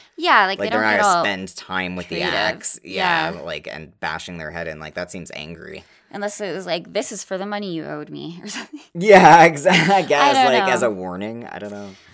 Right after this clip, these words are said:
Speaker 1: Um, so after Rose's murder, one of her best friends, Tammy Berkman, followed the case closely, and she's collected a large amount of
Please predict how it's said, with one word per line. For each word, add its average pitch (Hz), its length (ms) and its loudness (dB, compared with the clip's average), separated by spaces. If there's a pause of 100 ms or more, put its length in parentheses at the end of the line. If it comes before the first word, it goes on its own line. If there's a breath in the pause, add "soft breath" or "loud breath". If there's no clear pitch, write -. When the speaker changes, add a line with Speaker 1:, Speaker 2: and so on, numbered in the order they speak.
Speaker 1:
Um, 214 540 2
so - 160 -4
after 247 340 0
Rose's 269 360 -6
murder, 196 380 -4
one 196 180 -4
of 220 80 -10
her 294 120 -10
best 185 320 -6
friends, 170 400 -10
Tammy 208 360 -10
Berkman, 175 640 -8
followed 254 480 -4
the 269 80 -12
case 220 320 -12
closely, 185 640 -12 (340 loud breath)
and 180 160 -8
she's 202 160 -10
collected 254 320 -12
a 254 60 -12
large 190 220 -6
amount 175 200 -6
of 165 80 -8